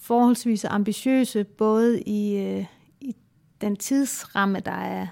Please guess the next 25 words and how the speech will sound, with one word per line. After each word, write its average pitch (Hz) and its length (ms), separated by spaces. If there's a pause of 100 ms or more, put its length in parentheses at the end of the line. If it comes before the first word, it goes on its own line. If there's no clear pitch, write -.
(140)
tænkt 226 320
til 233 260
det, 233 120 (360)
men 226 200
også 196 320
i 254 80
forhold 220 280
til, 220 160
hvad 196 140
det 180 100
er, 185 80
de 202 140
skal 196 220
lære, 202 480
og 185 80
hvad 185 160
det 190 80
er 185 120
for - 160
et 190 320 (360)
fagsprog, 220 580
for - 80
eksempel, 196 400
de 190 140
skal, 190 500